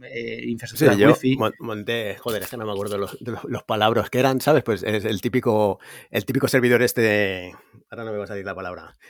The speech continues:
Speaker 2: el típico servidor este que ponen en los aeropuertos que entras y te logas, ¿sabes? Y si te, cuando te registras es cuando te deja salir a internet, ¿sabes? Que es lo que ponías tú cuando, cuando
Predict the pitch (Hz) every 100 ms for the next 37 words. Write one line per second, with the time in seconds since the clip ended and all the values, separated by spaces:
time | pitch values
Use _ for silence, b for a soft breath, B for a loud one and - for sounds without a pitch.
0 | B B 110 139 147 143 135 131 120 117
1 | 123 120 120 113 123 117 123 131 - 127
2 | 123 113 104 120 117 123 110 110 98 -
3 | - B B 143 131 110 107 110 123 123
4 | 113 107 107 131 127 113 104 117 107 107
5 | 107 104 110 104 95 104 143 156 - 135
6 | - 107 110 110 107 101 117 110 101 101
7 | 98 B B B - 113 110 101 98 98
8 | 98 98